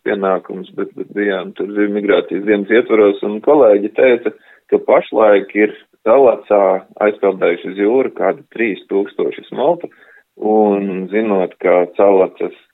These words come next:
kapacitāte ir līdz aptuveni trīsdesmit tūkstošiem smoltu, smolts tie ir laša pusauģi, kas, kas ir izauguši upē un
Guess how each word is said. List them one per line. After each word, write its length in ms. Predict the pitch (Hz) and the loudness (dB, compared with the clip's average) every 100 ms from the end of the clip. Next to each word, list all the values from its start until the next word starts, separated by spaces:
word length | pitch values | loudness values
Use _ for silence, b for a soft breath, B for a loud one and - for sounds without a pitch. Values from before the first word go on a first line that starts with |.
| _ | _
kapacitāte 880 | 95 101 95 - - 90 90 90 92 | -2 0 -4 -6 -6 0 0 2 -2
ir 80 | 92 | 2
līdz 320 | 101 92 92 92 | 2 2 -2 -4
aptuveni 340 | - 90 90 - | -4 -6 -6 -6
trīsdesmit 500 | 135 90 82 95 98 | -6 -6 -10 -6 -4
tūkstošiem 640 | 101 - 80 - 92 82 - | -4 -4 -6 -6 -10 -10 -4
smoltu, 400 | 131 160 - - _ _ - | -2 -2 -4 -12 _ _ -4
smolts 260 | 151 170 - | -4 -2 -2
tie 140 | 95 92 | 0 0
ir 100 | - | -4
laša 380 | - 98 101 - | -6 -4 -4 -6
pusauģi, 540 | 95 95 - 85 80 - | -6 -4 -4 -4 -6 -12
kas, 160 | - _ _ | -18 _ _
kas 240 | 80 - 82 | _ -14 -10
ir 140 | 92 | -4
izauguši 500 | 92 80 82 - 123 | -2 -4 -4 -4 -2
upē 220 | 107 85 | -2 -6
un 80 | 85 | -6